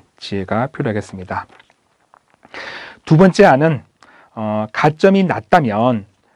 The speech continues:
청약 가점이 높으면 당연히 청약을 노리겠지만 가점이 낮다면 기존 주택을 매수하는 것도 구입하는 것도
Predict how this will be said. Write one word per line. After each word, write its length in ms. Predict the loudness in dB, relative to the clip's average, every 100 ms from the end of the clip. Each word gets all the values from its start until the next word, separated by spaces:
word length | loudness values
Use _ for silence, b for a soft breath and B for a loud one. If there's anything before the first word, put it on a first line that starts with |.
| _ _ _ _
청약 280 | -2 2 2
가점이 360 | 0 -2 0 0
높으면 560 | -2 0 2 2 0
당연히 540 | -2 2 4 6 2 -2 _ _ _
청약을 340 | -4 -2 0
노리겠지만 800 | 0 0 -2 -2 -6 -2 -2 -4 -12 _
가점이 420 | -10 -10 -6 -4
낮다면 560 | -4 -10 0 2 4 2 b b b b
기존 320 | -6 2 2
주택을 600 | 2 -6 -2 2 4 2 -2 _ _ _
매수하는 500 | -4 -2 0 0 -2
것도 400 | -4 -2 -2 -2 _ _
구입하는 560 | -4 -2 -2 -4 -4 -2
것도 500 | -4 -4 -2 -2 -4